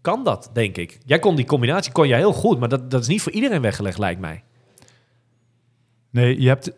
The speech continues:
Speaker 2: soort van, ik weet niet of het bestaat, maar ik noem het de, de Ironman trap. Op het moment dat je daar eenmaal ingaat, dan,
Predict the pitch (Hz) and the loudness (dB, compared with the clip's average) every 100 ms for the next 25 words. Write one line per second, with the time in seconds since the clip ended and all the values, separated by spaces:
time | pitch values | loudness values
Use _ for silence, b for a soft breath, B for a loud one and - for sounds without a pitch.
0 | - - 139 127 139 135 139 139 135 120 | -6 4 4 4 2 4 6 6 4 2
1 | 110 - 139 147 135 131 135 131 120 120 | -2 4 4 4 2 2 4 4 4 4
2 | 120 113 117 131 139 127 107 - 127 127 | 4 4 2 4 4 4 0 0 0 2
3 | - b b b b b - 117 131 135 | -2 b b b b b -8 0 2 2
4 | 127 127 - - 156 139 123 151 160 139 | 2 0 -4 -4 0 2 2 0 0 0
5 | 139 180 - - _ _ _ _ _ _ | 0 -2 -8 -20 _ _ _ _ _ _
6 | _ - 147 107 117 113 110 107 107 104 | _ -20 -18 -4 2 2 2 0 -4 -6